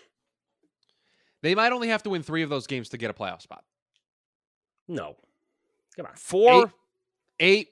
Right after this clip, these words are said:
Speaker 1: eight or nine wins is gonna get 'em a spot.
Speaker 2: Okay, Minnesota is much better than we thought they were from a record perspective.
Speaker 1: Oh,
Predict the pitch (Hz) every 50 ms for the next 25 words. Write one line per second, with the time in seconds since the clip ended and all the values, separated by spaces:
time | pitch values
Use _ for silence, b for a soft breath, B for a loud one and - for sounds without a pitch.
0 | _ - 185 208 247 262 262 254 240 220 220 214 190 190 240 240 180 170 147 151
1 | 170 165 151 156 165 156 143 135 - - 190 202 214 208 202 - _ _ _ _
2 | _ _ - 165 143 - 139 120 104 123 139 156 190 180 - - 185 180 170 147
3 | - - 120 120 127 131 143 160 160 - - 165 151 147 139 139 127 123 117 -
4 | 110 101 92 - 95 90 82 85 - - - _ _ _ - - 156 151 139 139
5 | 143 160 147 - 117 101 - - 92 - - - 82 - - - - - _ _
6 | _ _ _ _ _ _ _ b b b b b b b _ _ - - _ _
7 | _ _ - 208 220 220 175 135 120 -